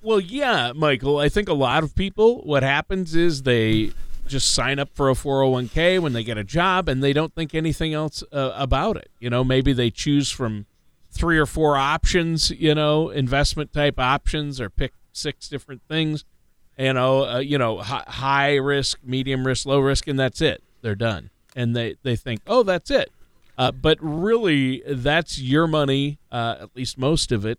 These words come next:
and that's your future. So y-, it really helps to understand how four oh one Ks work and, uh, you know, mistakes to avoid. And they really have become a huge part of planning for so many people out there. I mean,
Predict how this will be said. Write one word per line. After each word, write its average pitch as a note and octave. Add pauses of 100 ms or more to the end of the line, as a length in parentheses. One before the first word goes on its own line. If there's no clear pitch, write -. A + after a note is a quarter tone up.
(120)
and A#2+
that's A#2+
your C3+
future. C#3
So B2+ (340)
y-, -
it D#3+
really E3
helps D3+
to -
understand A#2+ (140)
how C3+
four C3
oh C3
one B2+
Ks A2
work D2+ (460)
and, C#3
uh, -
you D3+
know, B2+
mistakes C3
to C3+
avoid. A2+
And C#3
they C#3+
really F3+
have D3+
become B2+
a A#2+
huge E3
part C3+
of A2+
planning B2+
for A#2
so F#3
many C#3+
people F3
out F#2+
there. G#2+
I G#2
mean, A#2+